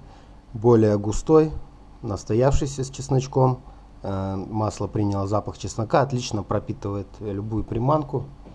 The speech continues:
любую наживку. И отлично он себя показал на рыбалке. Надеюсь, видео было полезным.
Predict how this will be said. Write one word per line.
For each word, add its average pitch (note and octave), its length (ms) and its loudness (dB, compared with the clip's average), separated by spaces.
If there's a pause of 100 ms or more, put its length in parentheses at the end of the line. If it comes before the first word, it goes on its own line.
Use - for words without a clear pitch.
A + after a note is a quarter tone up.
(520)
любую A2 380 4
наживку. A#2 560 0 (500)
И C#3+ 140 4
отлично B2+ 560 0
он C3 80 6
себя A#2 260 2
показал G#2+ 640 -2
на G#2 160 -4
рыбалке. F#2+ 500 -6 (580)
Надеюсь, C#3 440 6
видео C3 280 6
было A2 260 4
полезным. D3+ 580 2